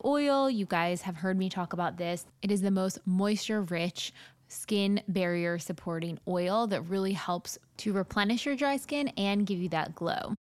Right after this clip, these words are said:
And then for those spots that are just so hard to keep moisturized during those winter months, like your elbows or your hands, your wrist,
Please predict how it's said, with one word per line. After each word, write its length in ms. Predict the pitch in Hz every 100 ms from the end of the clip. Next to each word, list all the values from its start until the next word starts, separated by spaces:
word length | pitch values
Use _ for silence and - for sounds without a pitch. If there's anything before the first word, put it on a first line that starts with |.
| _
And 100 | 208
then 240 | 240 330 339
for 140 | 330
those 420 | 285 285 285 269
spots 460 | - - 220 220 -
that 120 | 190
are 140 | 180 190
just 380 | 233 269 -
so 200 | - 240
hard 440 | 233 190 208 208 202
to 80 | 202
keep 260 | - 202
moisturized 680 | 196 190 190 202 190 180 185
during 220 | 185 185
those 200 | 185 180
winter 260 | 180 170 180
months, 400 | 165 170 175 -
like 180 | - -
your 120 | -
elbows 560 | 247 226 220 208 202
or 80 | 139
your 120 | -
hands, 460 | 170 220 208 202 196
your 80 | 175
wrist, 540 | 170 185 185 - -